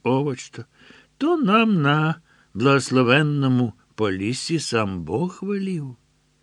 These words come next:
і садити, і чистити, і споживати.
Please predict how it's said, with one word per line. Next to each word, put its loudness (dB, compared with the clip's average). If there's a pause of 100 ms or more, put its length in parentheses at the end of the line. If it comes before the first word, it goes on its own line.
(400)
і -4
садити, -6 (760)
і -12
чистити, -2 (760)
і 2
споживати. -2